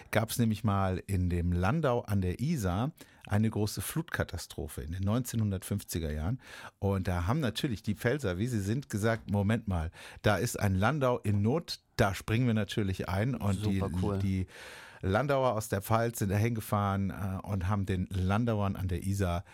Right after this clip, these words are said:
Speaker 1: geholfen und, äh, versucht, die Stadt wieder mit aufzubauen
Speaker 2: Ich liebe die
Speaker 1: und denen
Speaker 2: Geschichte
Speaker 1: zu
Speaker 2: jetzt
Speaker 1: helfen.
Speaker 2: schon. Ich liebe das
Speaker 1: Und
Speaker 2: jetzt schon.
Speaker 1: seitdem gibt es eben diese Freundschaft zwischen den beiden Landaus.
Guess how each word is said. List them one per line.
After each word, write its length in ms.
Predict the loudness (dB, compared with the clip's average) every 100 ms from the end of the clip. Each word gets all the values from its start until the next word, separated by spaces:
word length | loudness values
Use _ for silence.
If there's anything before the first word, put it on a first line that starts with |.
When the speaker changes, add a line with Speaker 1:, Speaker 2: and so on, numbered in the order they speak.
| -12
Speaker 1:
geholfen 760 | -2 2 2 2 -2 0 0 -2
und, 380 | -2 0 0 -2
äh, 220 | -6 -6 -10
versucht, 380 | -6 -4 -4 -6
die 40 |
Stadt 240 | -4 -2 -2
wieder 160 | -4
mit 160 | -4 -4
aufzubauen 520 | -6 -4 -4 -2 0
Speaker 2:
Ich 120 | 2
liebe 180 | 2 2
die 60 | 2
Speaker 1:
und 40 |
denen 60 | 0
Speaker 2:
Geschichte 240 | 0 0
Speaker 1:
zu 100 | 0
Speaker 2:
jetzt 180 | 0 0
Speaker 1:
helfen. 220 | -2 -4 -8
Speaker 2:
schon. 160 | -4
Ich 80 | 0
liebe 240 | 2 2
das 100 | 2
Speaker 1:
Und 180 | 2 2
Speaker 2:
jetzt 20 |
schon. 160 | 0 -4
Speaker 1:
seitdem 460 | 0 2 2 0 0
gibt 180 | 0 0
es 120 | 0
eben 180 | 2 2
diese 180 | 0 0
Freundschaft 500 | 0 0 0 -2 0
zwischen 340 | -4 0 0
den 200 | 2 2
beiden 260 | 2 2 2
Landaus. 520 | 2 2 -2 -6